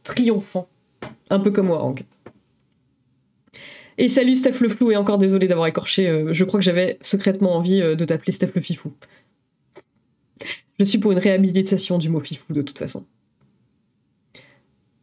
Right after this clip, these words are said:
Je veux le Tekken Force et le jeu de volet. Ah mais moi j'adorerais un jeu somme. Vraiment un, <laughs> me lancez pas sur Tekken à vingt heures cinquante. Mais, euh, oui,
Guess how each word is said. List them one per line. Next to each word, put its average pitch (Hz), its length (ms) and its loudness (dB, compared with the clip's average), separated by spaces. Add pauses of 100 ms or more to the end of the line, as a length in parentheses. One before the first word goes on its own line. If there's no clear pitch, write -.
(1200)
Je 226 120 4
veux 262 140 2
le 277 60 0
Tekken 269 240 2
Force 277 200 -2
et 240 40 4
le 220 120 4
jeu 202 160 4
de 214 60 2
volet. 202 260 2
Ah 220 100 0
mais 220 100 4
moi 285 100 2
j'adorerais 240 380 2
un 202 180 0
jeu 254 220 2
somme. 196 360 -2 (320)
Vraiment 214 540 0
un, 202 40 0
<laughs> - 1500 -16
me 254 120 2
lancez 254 260 0
pas 294 160 -2
sur 254 160 -6
Tekken 277 320 0
à 233 60 0
vingt 214 180 0
heures 226 100 -4
cinquante. 254 440 -2 (320)
Mais, 226 320 4
euh, 220 320 2
oui, 349 260 0